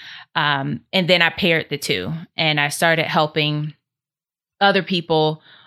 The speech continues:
uh, with math. Uh, got to college. That was my major. Um, I declared it to be a math major. And then my sophomore year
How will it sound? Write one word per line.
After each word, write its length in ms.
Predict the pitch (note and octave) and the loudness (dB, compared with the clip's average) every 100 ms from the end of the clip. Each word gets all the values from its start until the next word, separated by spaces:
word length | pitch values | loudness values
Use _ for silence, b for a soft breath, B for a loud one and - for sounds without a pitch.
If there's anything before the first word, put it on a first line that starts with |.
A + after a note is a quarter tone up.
| _ - | _ -8
uh, 320 | D#2+ - - | -4 -4 -6
with 240 | - E3 - | -2 -2 0
math. 500 | D3+ D3 D3 D3+ - - | 0 2 2 -2 -6 -8
Uh, 360 | D3+ C#3+ C#3+ - | -6 -4 -6 -2
got 180 | D#3+ D#3+ | -2 -2
to 80 | |
college. 840 | E3+ E3 D#3 D#3 D3+ D3+ - - - _ _ - E3 | -2 0 2 2 2 -2 -4 -10 -12 _ _ -16 -2
That 180 | E3+ C#3 | 0 2
was 200 | E3 D#3 | 0 0
my 120 | D#3 | 0
major. 580 | D3 D3 D3+ F#3+ C4 C#4 B B B - | 2 0 0 -2 -2 -6 B B B -4
Um, 540 | D#3+ D3 C#3+ C#3 C#3 - - | 0 0 0 -4 -6 -10 -4
I 140 | - D#3+ | -2 0
declared 580 | D#3 - D#3 D#3 D3 - | -2 -2 0 0 -2 -6
it 200 | D#3 - | -6 -4
to 60 | |
be 100 | D#3 | -4
a 40 | D3+ | 0
math 280 | F3 F#3 F#3+ | 2 2 0
major. 460 | F3+ F3+ F3+ F3+ - | 0 2 2 2 0
And 120 | E3 | 0
then 460 | D#3+ D3+ D3+ D3 - | 2 2 0 -4 -4
my 140 | D#3+ | -6
sophomore 420 | D3+ G3+ F#3+ F#3 F3+ | -2 0 0 0 -2
year 500 | E3+ E3+ E3+ E3+ | 0 2 2 0